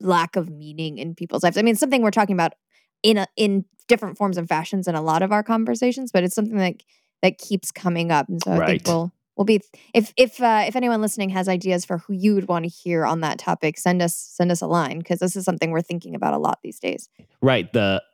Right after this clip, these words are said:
Speaker 2: the loneliness that political entrepreneurs and conflict entrepreneurs then rush in to fill up.
Speaker 1: Mm.
Speaker 2: Those are the, the type of vacuums that should not be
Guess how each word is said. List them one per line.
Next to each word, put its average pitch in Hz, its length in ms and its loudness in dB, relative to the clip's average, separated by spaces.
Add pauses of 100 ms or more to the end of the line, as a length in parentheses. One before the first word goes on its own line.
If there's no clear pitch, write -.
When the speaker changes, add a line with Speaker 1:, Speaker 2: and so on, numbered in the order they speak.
(140)
Speaker 2:
the 117 140 2
loneliness 131 640 2 (100)
that 107 100 0 (140)
political 123 800 2
entrepreneurs 110 1000 2 (180)
and 101 120 -2
conflict 147 500 0
entrepreneurs 101 640 2
then 110 460 0
rush 123 320 2
in 110 240 2 (240)
to 135 100 4
fill 107 300 2
up. 101 200 2
Speaker 1:
Mm. 208 120 -4
Speaker 2:
Those 123 220 2
are 123 120 4
the, 110 300 2
the 117 60 -4
type 120 240 0
of 104 100 0
vacuums 107 480 0
that 107 140 0
should 90 260 -2
not 104 400 2
be 92 400 0